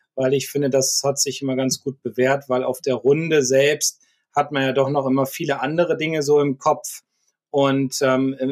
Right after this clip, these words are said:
in der Nachbetrachtung dann am nächsten Tag, wenn man das so in dieser Gruppe dann bespricht, dann kriegt das jeder mit, was vielleicht taktisch nicht so ganz gut gelaufen ist, von der Schlägerwahl her vielleicht nicht so gut und ja, oder von, vom Kurz-, im Kurzspielbereich natürlich auch.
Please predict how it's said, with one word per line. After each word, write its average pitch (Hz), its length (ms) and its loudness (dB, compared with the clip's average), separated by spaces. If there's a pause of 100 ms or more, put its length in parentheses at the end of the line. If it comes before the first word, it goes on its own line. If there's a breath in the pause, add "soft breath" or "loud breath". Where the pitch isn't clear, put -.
(120)
in 135 80 -10
der 127 180 -4
Nachbetrachtung 139 1040 0
dann 135 140 0
am 131 140 2
nächsten 139 360 0
Tag, 139 320 -2 (360)
wenn 131 120 -2
man 135 160 2
das 131 180 0
so 139 100 0
in 131 60 2
dieser 127 220 0
Gruppe - 320 0
dann 135 220 0
bespricht, 135 520 -2
dann 123 200 -2
kriegt - 240 -16
das 123 180 -6
jeder 160 280 2
mit, 143 280 -2 (320)
was - 160 -8
vielleicht - 260 -8
taktisch - 420 -6
nicht 139 140 -4
so 143 100 -4
ganz 135 240 -2
gut - 180 -12
gelaufen 123 480 0
ist, 120 180 -6
von 135 120 -8
der 139 80 -4
Schlägerwahl 127 640 0
her 123 120 -4
vielleicht 120 380 -8
nicht 123 140 -4
so 127 100 -8
gut 120 380 -4
und 113 200 -8 (540)
ja, - 240 -6
oder 120 220 0
von, 113 300 -4
vom 110 240 -10
Kurz-, - 360 0
im 123 160 -6
Kurzspielbereich 135 800 -2
natürlich 120 460 -6
auch. 117 220 -8